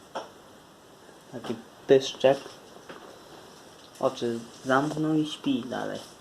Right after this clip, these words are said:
Jak widzicie, widzowie fani. Zastanawia się.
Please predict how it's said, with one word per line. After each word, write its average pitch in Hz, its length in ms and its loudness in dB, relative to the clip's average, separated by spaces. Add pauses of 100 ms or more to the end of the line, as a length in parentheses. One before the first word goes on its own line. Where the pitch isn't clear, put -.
(280)
Jak 120 140 -6
widzicie, 113 560 -6
widzowie 113 420 -2
fani. 107 340 -6 (2500)
Zastanawia 135 680 6
się. 104 180 -2